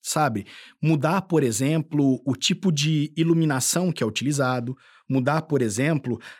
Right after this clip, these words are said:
a sua relação com o consumo e com o despejo de água, e nessa mesma lógica refletir sobre atitudes individuais que podem ser adotadas para a redução da pegada ecológica. O exercício sete,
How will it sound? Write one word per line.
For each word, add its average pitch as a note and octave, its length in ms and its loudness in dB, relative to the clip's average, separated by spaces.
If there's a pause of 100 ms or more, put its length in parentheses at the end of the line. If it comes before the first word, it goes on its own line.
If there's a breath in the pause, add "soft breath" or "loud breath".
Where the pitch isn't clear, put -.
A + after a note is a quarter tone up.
(140 loud breath)
a C#3+ 120 -2
sua D#3 280 0
relação D#3 640 0
com D#3+ 240 0
o C#3 60 0
consumo D3 800 0 (120)
e C3+ 100 -4
com C#3+ 220 -2
o C3+ 60 0
despejo A#2 800 -2
de B2 220 -4
água, B2+ 400 -2 (520 loud breath)
e F#3 120 2
nessa G3 340 2
mesma A#3 400 2
lógica D3 640 0
refletir D#3 600 0
sobre F#3 580 0
atitudes G#3 880 0
individuais C3 880 -2
que - 140 -6
podem D#3+ 440 0
ser B2 240 -4
adotadas C#3+ 720 -2 (320 soft breath)
para E3+ 200 -2
a - 20 -2
redução C3+ 560 -2 (260 soft breath)
da C3 140 -4
pegada B2 360 -2
ecológica. A2+ 640 -8 (560 loud breath)
O D#3+ 80 2
exercício G#3 560 2
sete, E3 680 -2